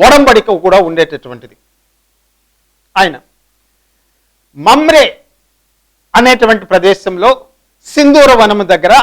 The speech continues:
ఆయన నివసించేటటువంటి వాడు. అయితే ఆయన అక్కడ నివసించేటప్పుడు ఆయనకి ఒక, అబ్రహాముకి ఒక వర్తమానం వచ్చింది. వర్తమానం యొక్క సారాంశం ఏంటి అంటే,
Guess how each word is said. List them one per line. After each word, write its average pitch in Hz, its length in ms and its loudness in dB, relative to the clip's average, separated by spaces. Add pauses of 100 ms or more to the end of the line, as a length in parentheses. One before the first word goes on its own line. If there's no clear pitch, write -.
(180)
ఆయన 247 280 2
నివసించేటటువంటి 202 920 -6
వాడు. 117 200 -14 (720)
అయితే 233 520 -2
ఆయన 294 220 0
అక్కడ 254 480 0
నివసించేటప్పుడు 226 800 0 (920)
ఆయనకి 285 380 -2
ఒక, 269 240 0 (340)
అబ్రహాముకి 254 640 2
ఒక 226 160 2
వర్తమానం 226 540 0
వచ్చింది. 180 440 -6 (220)
వర్తమానం 262 520 0
యొక్క 247 200 -2
సారాంశం 220 640 0
ఏంటి 190 280 -2
అంటే, 208 400 0